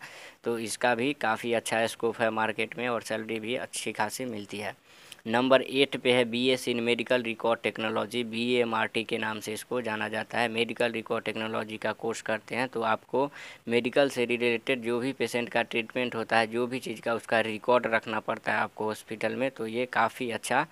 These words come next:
इसका भी मेडिकल में स्कोप है। आपको हर एक पेशेंट का रिकॉर्ड रखना पड़ता है। नंबर नाइन्थ पे है बीएस in एक्सरे टेक्नोलॉजी। एक्सरे वगैरह होता है तो, तो आप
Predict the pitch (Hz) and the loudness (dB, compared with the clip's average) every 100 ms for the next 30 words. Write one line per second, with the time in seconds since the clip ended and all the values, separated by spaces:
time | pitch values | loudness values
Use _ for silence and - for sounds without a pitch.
0 | - - - 113 - 113 110 110 113 113 | -10 -20 -12 -8 -2 0 0 2 0 0
1 | 120 113 120 165 185 _ _ _ - 110 | 0 2 0 0 -6 _ _ _ -10 -8
2 | - 120 107 - 101 - _ _ _ - | -4 -4 -4 -4 -6 -8 _ _ _ -8
3 | - 113 - 135 110 143 147 135 120 131 | -2 -2 4 4 8 6 6 0 2 0
4 | 117 123 113 113 123 113 110 110 104 101 | 6 6 6 4 4 6 2 2 -4 -2
5 | 104 - 104 110 123 131 120 120 143 135 | -4 0 -2 2 4 6 6 6 4 2
6 | - 135 123 110 123 135 127 123 120 120 | 4 6 6 2 2 2 2 -2 -2 -2
7 | 123 - 135 135 120 113 107 107 104 110 | -4 -2 0 0 0 0 -2 0 -4 -6
8 | 123 117 - 131 127 120 120 117 113 113 | -4 -2 0 2 6 6 8 6 4 2
9 | 117 110 120 110 120 113 110 | 2 2 -2 -4 -2 0 0